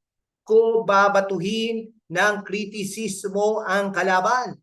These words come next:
Sa mundo ng politika na puno ng batuhan ng putik, bakit ganito ang style ni Yorme Isko Moreno Domagoso?"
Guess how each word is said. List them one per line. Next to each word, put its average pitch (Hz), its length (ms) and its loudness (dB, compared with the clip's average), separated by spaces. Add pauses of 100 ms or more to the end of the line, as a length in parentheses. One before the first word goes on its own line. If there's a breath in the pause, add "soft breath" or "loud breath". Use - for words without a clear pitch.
(120)
Sa - 160 -2
mundo 220 400 -2
ng 233 160 -4
politika 196 680 0
na 185 120 -4
puno 202 400 -2
ng 202 160 -2
batuhan 190 560 -4
ng 165 240 -10
putik, 254 480 -4 (240)
bakit 185 400 0
ganito 180 640 2
ang 151 80 -10
style 190 480 0
ni 170 160 -10
Yorme 190 320 0
Isko 185 480 -6
Moreno 180 480 -2
Domagoso?" 170 960 -6